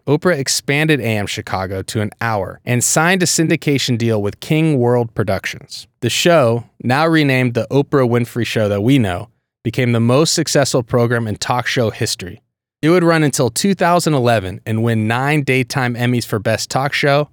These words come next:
while Oprah herself would win seven Daytime Emmys for Best Talk Show Host. In nineteen ninety-nine, she withdrew her name from consideration for the Daytime Emmy Awards.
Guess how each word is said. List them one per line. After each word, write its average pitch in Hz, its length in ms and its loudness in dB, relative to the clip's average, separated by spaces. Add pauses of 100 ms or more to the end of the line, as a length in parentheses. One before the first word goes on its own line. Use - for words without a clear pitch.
(120)
while 117 240 -2
Oprah 147 360 0
herself 139 440 0
would 120 100 0
win 110 220 -2
seven 139 420 0
Daytime 117 520 -2
Emmys 113 440 -2
for - 160 -6
Best 120 440 -2
Talk 117 240 -4
Show 107 240 -2
Host. - 500 -8
In 113 140 -4
nineteen 139 320 0
ninety-nine, 127 540 2
she - 140 -4
withdrew 123 440 0
her 143 100 2
name 120 220 0
from 117 160 -4
consideration 107 760 -4
for - 140 -8
the 101 80 -4
Daytime 101 420 -4
Emmy 98 220 -6
Awards. 104 500 -10